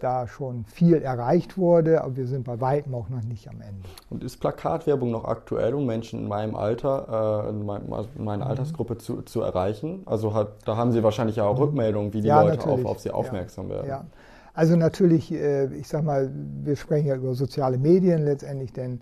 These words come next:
Speaker 1: ähm, und auch da sind wir aktiv in Facebook. Wir sind jetzt gerade auch als Handwerkskammer Bremen selber dabei, äh, einen TikTok-Kanal zu bespielen. Auch diese Wege müssen wir gehen. Zugegebenermaßen,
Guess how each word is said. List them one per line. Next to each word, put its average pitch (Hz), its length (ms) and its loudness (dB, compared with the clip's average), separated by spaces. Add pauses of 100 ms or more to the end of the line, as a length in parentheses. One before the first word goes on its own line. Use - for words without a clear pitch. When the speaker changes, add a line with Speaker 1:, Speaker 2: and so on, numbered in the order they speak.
(440)
Speaker 1:
ähm, 127 400 -2
und 127 380 -4
auch 131 160 -4
da 139 280 2
sind 147 280 0
wir 147 160 2
aktiv 143 460 -4
in 135 140 -6
Facebook. 139 500 -2
Wir 131 100 -2
sind 139 120 -2
jetzt 131 240 -2
gerade 139 320 4
auch 135 200 -8
als 131 160 -6
Handwerkskammer 131 600 -4
Bremen 143 360 2
selber 143 320 2
dabei, 135 480 0 (400)
äh, 127 200 -2
einen 127 220 -6
TikTok-Kanal 147 920 0
zu 143 200 -2
bespielen. 143 560 0
Auch 127 180 -8
diese 151 320 0
Wege 147 280 2
müssen 139 260 -4
wir 135 80 0
gehen. 135 260 -2
Zugegebenermaßen, 156 1160 2